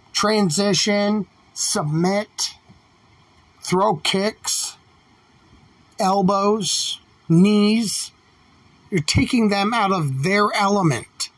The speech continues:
And then you sit there with that big gloat like,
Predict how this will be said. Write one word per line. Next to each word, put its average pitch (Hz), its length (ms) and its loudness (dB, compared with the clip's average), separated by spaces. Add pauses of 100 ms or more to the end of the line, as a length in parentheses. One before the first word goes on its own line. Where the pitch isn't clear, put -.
(840)
And 196 160 0
then 247 180 4
you 214 120 4
sit 220 260 -4
there 190 220 2
with 185 140 2
that 151 280 -2
big 196 240 -2
gloat 190 360 0
like, 160 240 -2